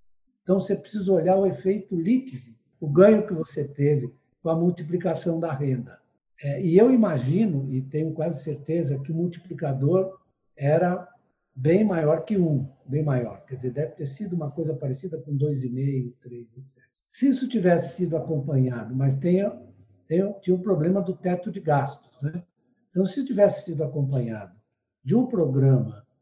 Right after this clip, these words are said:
de investimento público, nós teríamos saído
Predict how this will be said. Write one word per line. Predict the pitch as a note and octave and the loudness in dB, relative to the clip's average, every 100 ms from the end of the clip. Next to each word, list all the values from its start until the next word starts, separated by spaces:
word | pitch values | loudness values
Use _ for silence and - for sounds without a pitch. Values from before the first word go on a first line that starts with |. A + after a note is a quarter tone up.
| - | -12
de | C#3+ F3+ | -2 2
investimento | F#3 E3+ D#3+ F3 D3 D3 - | 2 2 0 0 2 0 -2
público, | - G3+ G3 B2 - - - _ _ _ _ _ F#3 | -4 -2 0 -2 -4 -12 -20 _ _ _ _ _ -4
nós | A#3+ A#3 | -2 0
teríamos | G#3 G#3+ G#3+ - | 2 2 2 0
saído | G3 D#3 F3 F#3 B2 A#2 | -2 0 0 0 -4 -10